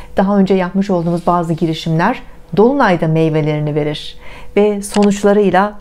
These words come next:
yüzleşiriz. Terazi dolunayı özellikle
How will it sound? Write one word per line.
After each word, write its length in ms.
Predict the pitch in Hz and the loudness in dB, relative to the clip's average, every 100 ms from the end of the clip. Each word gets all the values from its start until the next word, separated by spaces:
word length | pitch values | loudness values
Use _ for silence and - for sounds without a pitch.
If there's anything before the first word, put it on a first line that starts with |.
| - | -2
yüzleşiriz. 680 | 180 175 170 160 156 156 - - - - | 2 2 0 -2 -4 -6 -10 -16 -18 -2
Terazi 520 | 269 285 302 311 330 | 4 6 4 4 4
dolunayı 540 | 254 208 180 160 196 294 - - - - - | 4 4 2 2 0 -2 -8 -20 -18 -8 -2
özellikle 680 | 214 240 247 254 262 254 | 2 2 2 0 2 0